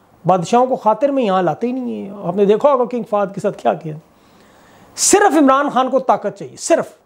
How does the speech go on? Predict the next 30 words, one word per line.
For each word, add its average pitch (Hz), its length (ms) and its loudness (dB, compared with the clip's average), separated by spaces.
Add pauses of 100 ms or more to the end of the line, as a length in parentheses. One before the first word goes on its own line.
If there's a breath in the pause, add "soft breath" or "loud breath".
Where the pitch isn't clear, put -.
(1160)
और - 80 2
दो 269 260 4
तिहाई 311 280 2
अक्सरियत 285 400 -6
से 269 120 -4
देखें, 254 240 -2
ये 320 160 -2
कानूनी 247 420 0
मसाइल 208 340 -2
अपनी 170 240 -10
जगह 135 140 -14
है। 123 80 -20 (580 soft breath)
लेकिन 302 340 4
अगर 349 180 2
ये 330 140 0
अवाम 254 320 0
में 294 240 -2
बात 233 320 -2
जोर 220 460 0
पकड़ 240 220 -6
गई, 208 160 -8
जिस 170 160 -14
तरह 214 100 -2
मैं 214 200 -2
बात 240 220 0
कर, 262 80 -2
लोग 240 180 2
समझ 294 300 0
गए 202 120 -2
बात, 147 260 -6